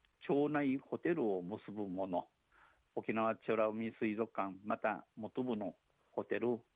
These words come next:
宿、宿屋と、えー、チナジュルもんやて、町内無料シャトルバスが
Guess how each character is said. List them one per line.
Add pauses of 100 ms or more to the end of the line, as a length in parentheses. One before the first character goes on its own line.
宿、 (640)
宿
屋
と、 (540)
え
ー、
チ
ナ
ジ
ュ
ル
も
ん
や
て、 (1400)
町
内 (840)
無
料
シ
ャ
ト
ル
バ
ス
が